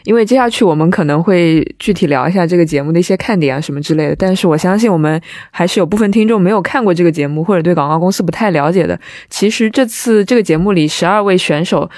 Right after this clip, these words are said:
他们十二个人虽然都是广告人，但是其实是有不同的职位和不同的岗位的。呃，那接下来我们可能就要请 Apple 先给我们科普一下，就广告公司典型的四大类的职位，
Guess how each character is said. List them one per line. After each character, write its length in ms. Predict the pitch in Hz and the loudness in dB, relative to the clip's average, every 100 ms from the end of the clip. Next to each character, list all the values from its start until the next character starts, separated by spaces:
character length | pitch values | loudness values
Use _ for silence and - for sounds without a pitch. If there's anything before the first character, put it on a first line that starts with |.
| - - | -20 -16
他 140 | - | -6
们 340 | 220 220 208 175 | -2 -2 -2 -2
十 160 | - | -2
二 120 | 185 214 | -2 2
个 100 | 196 | 2
人 480 | 160 151 156 170 196 _ _ _ - - | 2 0 -2 -6 -8 _ _ _ -20 -10
虽 160 | - 247 | -2 0
然 80 | |
都 140 | 240 262 | 0 0
是 100 | 220 | 0
广 220 | 165 151 | -2 -2
告 160 | 185 180 | 0 2
人， 240 | 151 160 | 0 0
但 140 | 185 | -2
是 120 | 180 165 | 0 -2
其 160 | 180 | 0
实 60 | 185 | 0
是 160 | - | 2
有 100 | 180 | 0
不 160 | 156 214 | 0 -2
同 300 | - 160 151 | -2 -4 -2
的 200 | 170 160 | -2 -2
职 200 | 165 160 | -2 -2
位 200 | 156 190 | 2 2
和 180 | 170 170 | 0 -2
不 100 | 165 | -4
同 140 | 196 175 | -2 -2
的 80 | |
岗 180 | 190 175 - | -2 -4 -2
位 160 | 180 180 | 0 0
的。 160 | 82 - - - - - | -2 -8 -18 -18 -16 -4
呃， 260 | 175 180 190 | -2 -2 -2
那 260 | 214 190 | -2 0
接 180 | 180 226 | 0 0
下 120 | 247 | 0
来 100 | 185 | 0
我 40 | 170 | 0
们 120 | 170 | -2
可 120 | 190 | -2
能 140 | 156 | -2
就 100 | 160 | 0
要 220 | 196 175 165 | 0 0 -2
请 320 | - 165 156 | -4 -4 -2
Apple 300 | 170 - 180 | -2 0 0
先 160 | 202 | 2
给 60 | 190 | 0
我 40 | 180 | 0
们 140 | 151 | -2
科 220 | - 269 | -2 -2
普 200 | 311 - | -2 -2
一 80 | 135 | -2
下， 220 | 147 160 | 0 -2
就 100 | 160 | 0
广 160 | 165 143 | 0 0
告 120 | 151 | 0
公 160 | 180 220 | 0 -2
司 180 | - | -4
典 220 | 214 156 160 | -2 -2 -2
型 240 | 143 143 | -6 -2
的 200 | 180 165 - - | -2 -2 -6 -14
四 180 | - - | -8 -4
大 200 | 202 165 | -2 0
类 200 | 165 160 | 0 0
的 280 | 147 - - | -2 -4 -6
职 240 | - 143 | -4 -2
位， 360 | 139 175 151 | 0 0 0